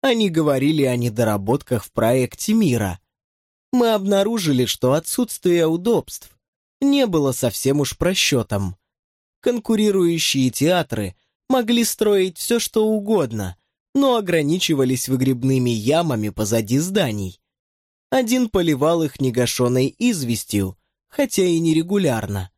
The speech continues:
Архитекторов этой проблемой вообще не озадачивали, поэтому ей не уделили внимания. Хизер убедила всех, что удобства для женщин с возможностью уединиться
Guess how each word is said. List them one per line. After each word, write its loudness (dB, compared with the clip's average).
Архитекторов 0
этой 0
проблемой 0
вообще -2
не 2
озадачивали, -2
поэтому 0
ей 0
не 2
уделили 0
внимания. -2
Хизер 0
убедила 0
всех, -2
что -2
удобства -2
для 0
женщин -2
с -12
возможностью 0
уединиться 0